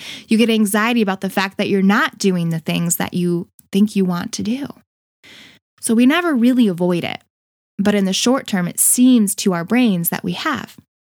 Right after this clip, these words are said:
Other ways we avoid anxiety is overworking. So this is kind of an interesting one with work because you can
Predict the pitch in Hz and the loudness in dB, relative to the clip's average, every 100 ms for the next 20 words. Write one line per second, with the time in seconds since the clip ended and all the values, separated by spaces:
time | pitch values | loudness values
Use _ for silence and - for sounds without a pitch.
0 | _ _ _ - 233 285 233 196 190 208 | _ _ _ -4 0 0 2 2 0 -2
1 | 196 190 180 180 175 - 180 180 170 170 | -2 -2 -2 -2 -2 -2 0 0 -2 -2
2 | 175 180 - 190 185 - - 220 202 196 | -2 -2 0 0 0 -4 2 2 2 -2
3 | 170 165 165 254 285 339 - _ _ - | 0 -4 -2 0 0 -2 -14 _ _ -4
4 | - 214 190 - 208 208 214 202 - _ | 0 2 0 0 0 2 0 -2 -4 _
5 | - 226 214 196 - 240 277 208 196 185 | -4 0 2 0 2 2 2 0 0 -2
6 | 175 170 170 170 190 233 285 - - 185 | 0 0 -2 -4 -2 0 0 -4 -6 -4
7 | 202 175 170 - - - - - - 220 | 0 0 -2 -6 -12 -20 -20 -12 4 4
8 | 240 - 220 185 | 4 2 2 2